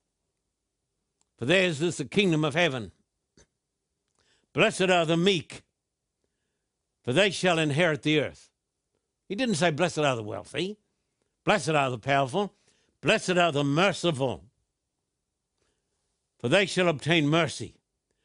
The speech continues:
Blessed are the peacemakers, for they shall be called sons of God."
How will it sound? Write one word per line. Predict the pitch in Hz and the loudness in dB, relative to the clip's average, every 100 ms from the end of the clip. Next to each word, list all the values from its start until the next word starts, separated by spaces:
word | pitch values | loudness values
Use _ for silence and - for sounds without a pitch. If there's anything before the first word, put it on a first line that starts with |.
| _ _ _ _ | _ _ _ _
Blessed | - 208 - 185 | 0 0 0 0
are | 180 160 | 2 0
the | 147 | -2
peacemakers, | - 208 143 143 139 110 90 - _ _ _ _ _ _ _ _ _ _ _ | 0 0 0 -2 -4 -4 -14 -20 _ _ _ _ _ _ _ _ _ _ _
for | 120 | -4
they | 135 185 | 0 0
shall | - 190 | 0 -2
be | 165 165 | 0 -2
called | 170 165 147 | 0 -2 -2
sons | - 170 156 127 | 0 0 0 -4
of | 139 107 | -6 -2
God." | 165 123 101 | -2 -2 -6